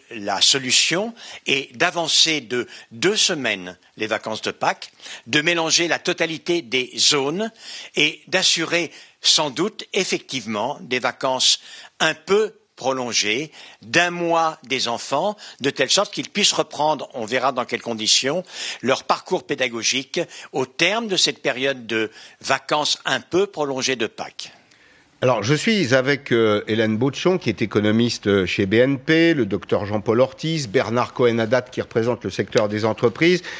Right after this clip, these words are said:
Speaker 2: et l'essayiste et économiste, euh, Nicolas Bavrez.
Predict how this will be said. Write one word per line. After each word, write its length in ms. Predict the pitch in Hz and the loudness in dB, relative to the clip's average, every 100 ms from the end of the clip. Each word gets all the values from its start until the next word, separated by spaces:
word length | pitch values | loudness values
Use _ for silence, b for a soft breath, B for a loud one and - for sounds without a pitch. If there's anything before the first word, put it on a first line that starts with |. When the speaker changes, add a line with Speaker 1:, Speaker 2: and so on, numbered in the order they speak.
| B B | B B
Speaker 2:
et 80 | 117 | 2
l'essayiste 560 | 139 - 147 170 - | 2 2 0 0 0
et 80 | 127 | 0
économiste, 640 | 123 123 113 120 131 - | 2 2 2 2 0 -2
euh, 140 | 110 104 | 0 2
Nicolas 420 | 117 117 110 110 | 0 2 4 4
Bavrez. 320 | 104 113 185 | 2 2 0